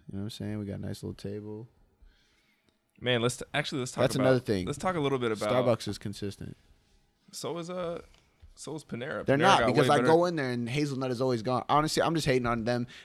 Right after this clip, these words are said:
Speaker 1: They took away the strawberry poppy seed salad, and I haven't fucked with them since. That's the, that was the best salad. And I left. I'm not a supporter anymore.
Speaker 2: Man.
Speaker 1: Sorry.
Speaker 2: All right, man.
Speaker 1: Starbucks
Speaker 2: You know,
Speaker 1: all
Speaker 2: I just
Speaker 1: day.
Speaker 2: go in there for the coffee.
Speaker 1: Starbucks all
Speaker 2: I've been
Speaker 1: day.
Speaker 2: meal prepping
Speaker 1: Their Wi-Fi sucks too, bro.
Speaker 2: my ass off lately, so I haven't really been eating out.
Speaker 1: Good job, man.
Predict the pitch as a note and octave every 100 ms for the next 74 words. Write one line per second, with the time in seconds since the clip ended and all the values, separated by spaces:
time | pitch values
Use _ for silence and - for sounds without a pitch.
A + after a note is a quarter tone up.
0 | - A#2 - G3 E3 D#3+ B2+ A#2+ - C#3
1 | C3+ C3+ B2+ C3 A#2+ A2+ - G#2 - A#2
2 | C3 C3 G#2+ G#2 A2+ G2 C3+ A2 G#2+ G2+
3 | G2 A#2+ A2 F#2+ - _ - - B2 B2
4 | G2+ - C3+ C3+ B2 G#2 B2 D3 A#2 B2+
5 | A#2+ - B2 A2 F#2 G#2 - _ C#2+ E2
6 | G2+ A2 F#2 - - G#2+ A2 G#2+ - -
7 | A2 G#2 G2 G2 G2 G2 D#2+ B1 - _
8 | - - G2+ G#2+ B2 A2 G#2 G#2 A2 _
9 | _ - - G#2+ G2 - G2+ G2+ G#2+ -
10 | G#2 G#2 G2+ F#2+ G2 A2 F2+ - F#2 G#2+
11 | - - - - - C#3 A2 A2+ B2+ -
12 | F2 - F#2+ G#2+ D3 A2 A2 - E2 F#2+
13 | - F2+ - - - D2+ D#2+ F2 - G2+
14 | G#2+ - E2+ - - - - - G#2+ G2+
15 | G#2 G2+ G2 F#2+ A2+ - F#2 G#2 G2 F#2
16 | - - - G2+